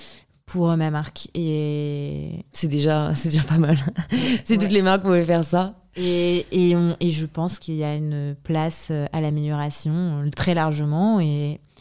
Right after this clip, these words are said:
Speaker 1: et
Speaker 2: Mm.
Speaker 1: plus on aura de, plus Pou-, plus Pouchka sera connu et plus Pouchka aura de, de,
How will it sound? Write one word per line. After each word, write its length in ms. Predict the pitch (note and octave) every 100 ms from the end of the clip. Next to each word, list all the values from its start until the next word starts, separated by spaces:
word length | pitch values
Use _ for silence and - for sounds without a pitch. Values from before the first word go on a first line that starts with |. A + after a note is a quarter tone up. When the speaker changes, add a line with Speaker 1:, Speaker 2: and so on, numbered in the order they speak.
| C#3+
Speaker 1:
et 80 | F#3+
Speaker 2:
Mm. 40 | -
Speaker 1:
plus 280 | - A#3
on 120 | A3+ F#3+
aura 320 | F3+ F3+ F3+
de, 680 | E3+ D#3+ D#3 D3+ D3+ D3 D#3+ - - - - _
plus 120 | - A3
Pou-, 260 | - A3+ G#3+
plus 240 | - B3
Pouchka 340 | - G#3 G#3
sera 280 | G3+ G3+ E3
connu 480 | - F#3+ F#3 G3+ G#3+
et 100 | F3
plus 160 | D#3+ F3
Pouchka 600 | F3 - - F#3 F3+ E3+
aura 180 | D#3+
de, 480 | D#3 D3 C#3+ C#3+ C#3+
de, 100 | D#3